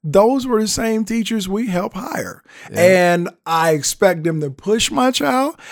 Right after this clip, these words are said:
Speaker 1: I expect them to call me if there's a circumstance. But the other part is I'm gonna hold my child accountable too.
Speaker 2: Yeah.
Speaker 1: Don't make me look bad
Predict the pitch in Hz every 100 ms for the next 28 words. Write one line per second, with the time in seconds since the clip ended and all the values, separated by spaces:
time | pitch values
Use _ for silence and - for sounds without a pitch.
0 | - 165 165 151 202 185 - 165 143 160
1 | 147 131 - 190 214 240 247 247 226 196
2 | 214 208 196 226 220 220 190 220 226 226
3 | - - 139 113 151 240 165 147 127 113
4 | 101 131 139 143 139 131 117 117 - -
5 | 120 110 143 110 92 95 104 - - 117
6 | 127 143 - - 139 151 196 254 262 220
7 | 170 190 196 202 190 202 160 202 196 165
8 | 110 95